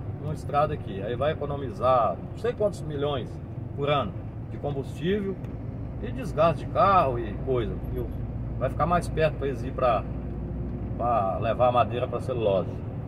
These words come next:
esse eucalipto. Agora não sei onde vai entrar, onde vai sair. Eu sei que vai, vai ter algum trevo aqui na cento e um aqui pra eles acessar aí.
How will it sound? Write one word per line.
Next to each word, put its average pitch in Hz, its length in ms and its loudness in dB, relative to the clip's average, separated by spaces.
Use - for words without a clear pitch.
esse - 100 -6
eucalipto. 98 440 -2
Agora 156 220 2
não 240 160 2
sei 214 240 4
onde 175 180 2
vai 160 180 2
entrar, 147 300 6
onde 135 100 4
vai 127 140 4
sair. 127 560 0
Eu - 60 -6
sei - 240 -2
que 180 120 -4
vai, 208 260 6
vai 143 180 -2
ter - 140 -2
algum 196 200 0
trevo 208 340 4
aqui 202 200 2
na 190 240 0
cento 196 280 -4
e 196 40 -2
um 185 100 0
aqui 156 140 -4
pra 180 120 -2
eles 185 100 0
acessar 196 460 2
aí. 160 140 2